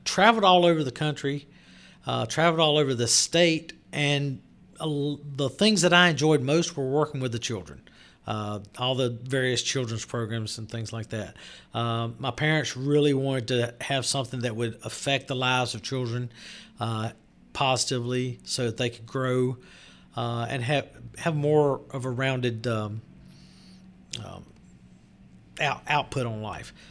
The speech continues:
Uh, many of these children would not have an opportunity to, uh, you know, s-,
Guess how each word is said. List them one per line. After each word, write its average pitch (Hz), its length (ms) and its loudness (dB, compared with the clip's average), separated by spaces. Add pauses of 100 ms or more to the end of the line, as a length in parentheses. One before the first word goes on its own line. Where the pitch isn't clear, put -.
(160)
Uh, 107 240 -4 (360)
many 160 440 4
of 147 60 4
these 139 160 4
children 127 580 0 (180)
would 135 180 0
not 120 360 -2
have 120 340 0
an 113 80 -4
opportunity 113 720 -2
to, 101 440 -4 (520)
uh, 85 120 -10 (760)
you 196 140 -2
know, 110 40 -4
s-, - 220 -4